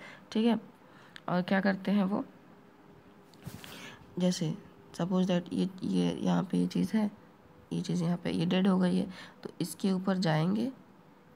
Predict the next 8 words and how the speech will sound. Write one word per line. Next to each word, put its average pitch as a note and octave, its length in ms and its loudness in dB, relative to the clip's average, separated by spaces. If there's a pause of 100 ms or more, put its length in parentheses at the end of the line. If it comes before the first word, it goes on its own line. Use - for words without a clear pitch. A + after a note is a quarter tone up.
अपने - 240 -2
body F3+ 360 2
से F#3+ 220 -2
slime, F3+ 440 0
liquid F#3 380 2
like F#3 180 4
structure F3+ 380 0
निकालेंगे, F#3+ 560 2